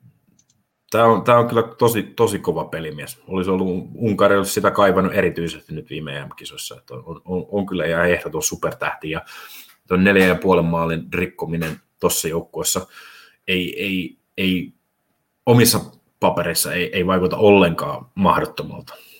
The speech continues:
Se, miten varsinkin kun, miten Mars tulee peluttamaan joukkuetta, niin, niin erittäin hyökkäys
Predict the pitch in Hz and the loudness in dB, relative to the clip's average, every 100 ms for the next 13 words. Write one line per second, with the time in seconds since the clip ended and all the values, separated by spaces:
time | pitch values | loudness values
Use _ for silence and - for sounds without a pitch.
0 | - 82 80 78 80 80 82 85 80 - | -10 -6 -4 -2 0 0 0 -2 -4 -2
1 | 82 - _ _ _ _ _ _ - - | -2 -4 _ _ _ _ _ _ -14 -6
2 | 80 85 85 87 80 - - 82 82 90 | -2 0 2 2 0 -2 -4 -2 2 2
3 | 85 - 78 80 82 - 76 - 80 80 | 2 -2 -4 -4 -6 -6 -8 -6 -6 -6
4 | - 85 78 - 82 82 - 78 82 - | -6 -8 -8 -6 -4 -4 -4 -4 -4 -4
5 | - - | -6 -8